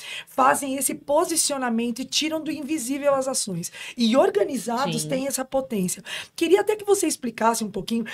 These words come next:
Speaker 1: Amei você falando pra câmera, chamando mesmo. Quero muito que tenha gran-, um
Speaker 2: Sim.
Speaker 1: grande impacto isso,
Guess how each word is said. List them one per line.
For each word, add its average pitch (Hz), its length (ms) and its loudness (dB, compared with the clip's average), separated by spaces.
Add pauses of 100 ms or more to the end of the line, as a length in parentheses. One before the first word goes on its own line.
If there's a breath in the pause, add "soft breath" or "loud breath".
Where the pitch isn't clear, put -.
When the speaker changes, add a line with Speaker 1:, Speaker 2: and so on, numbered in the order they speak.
(180 loud breath)
Speaker 1:
Amei 269 320 6
você 240 240 2
falando 233 380 0
pra 233 180 -2
câmera, 233 500 2
chamando 240 800 4
mesmo. 214 420 2 (320 loud breath)
Quero 240 180 4
muito 254 240 -2
que - 80 -14
tenha 254 240 -6
gran-, 220 360 0
um 240 140 4
Speaker 2:
Sim. 226 60 6
Speaker 1:
grande 269 360 4
impacto 233 580 2
isso, 254 300 -2